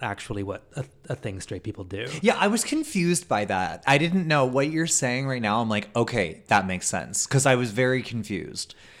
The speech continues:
Speaker 1: Yeah, yeah. He was arrested for trying to pick up a woman at a movie theater, uh, in ways that, you know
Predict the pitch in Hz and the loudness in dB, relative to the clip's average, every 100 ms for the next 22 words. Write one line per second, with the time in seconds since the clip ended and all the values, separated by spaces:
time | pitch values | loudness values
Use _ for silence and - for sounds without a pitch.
0 | - - 202 107 107 127 101 135 113 107 | -8 4 6 6 4 2 2 0 2 2
1 | 131 170 - 165 131 151 139 139 135 127 | 4 2 2 0 4 6 4 4 0 0
2 | 123 - 117 123 127 113 110 107 107 104 | -2 -2 -2 -2 0 0 0 0 -2 -2
3 | 101 101 - 110 104 104 101 101 - - | -4 -6 -4 -4 -2 0 -2 -6 -18 -20
4 | - - _ _ _ _ _ _ _ _ | -20 -20 _ _ _ _ _ _ _ _
5 | - 107 98 95 - 160 127 113 107 113 | -2 0 0 -2 -6 -2 -2 -2 -2 0
6 | 107 101 113 101 - _ _ - 143 104 | 0 -2 -2 -2 -4 _ _ -4 -2 0
7 | 98 | -2